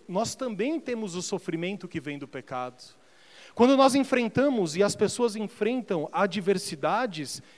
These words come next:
isso também traz sofrimento. Mas sabe o que Jesus diz? Ele diz assim: "Bem-aventurados aqueles que tentam diminuir esses sofrimentos."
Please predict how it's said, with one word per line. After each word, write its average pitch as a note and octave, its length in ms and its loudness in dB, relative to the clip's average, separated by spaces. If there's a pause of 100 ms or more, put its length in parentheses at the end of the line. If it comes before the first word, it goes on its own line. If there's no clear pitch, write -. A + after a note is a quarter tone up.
(160)
isso B3 240 0
também C4+ 460 0
traz G3+ 340 2
sofrimento. D3+ 1000 -4 (1040)
Mas E3 140 -4
sabe G3+ 160 6
o - 20 4
que - 80 -4
Jesus D#3+ 340 -2
diz? - 640 -12
Ele F3+ 200 0
diz E3+ 200 -4
assim: E3 380 -4
"Bem-aventurados F3+ 880 0
aqueles G3+ 720 -2 (320)
que F#3+ 140 -10
tentam F#3 840 0 (440)
diminuir G#3+ 880 0 (240)
esses D#3 400 -2
sofrimentos." - 1120 -12